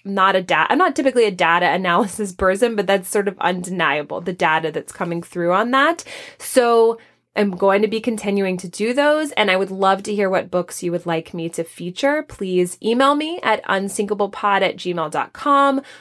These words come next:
or reach out on Twitter or Instagram. My handle is unsinkable pod on both of those.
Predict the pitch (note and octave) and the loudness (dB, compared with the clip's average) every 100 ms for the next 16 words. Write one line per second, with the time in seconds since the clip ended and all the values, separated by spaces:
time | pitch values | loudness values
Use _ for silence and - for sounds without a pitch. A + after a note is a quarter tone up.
0 | _ - F#3+ F3 F3+ F3+ E3 D#3 D#3 F3+ | _ -2 0 2 -2 0 0 0 -2 -4
1 | D#4 D#4 D4 D4 C#4 - F#3 - A#3 - | -2 2 4 4 2 0 -2 0 -2 -2
2 | A#3+ A3+ A3 G#3+ G#3+ G#3 G#3 - F3 E3 | -2 2 4 4 2 0 -6 -10 -8 -8
3 | F3+ F3+ F3 - D#3+ D3 D3+ - E3+ E3 | -6 -4 -4 -4 -4 -6 -10 -10 -8 -8
4 | D#3+ E3 - C4 B3+ B3 B3 - F3+ E3+ | -10 -8 0 2 4 2 0 -2 -6 -4
5 | D#3 D#3+ - G3 C#4 C#4 C#4 C4+ | -4 -4 -8 -2 2 4 4 0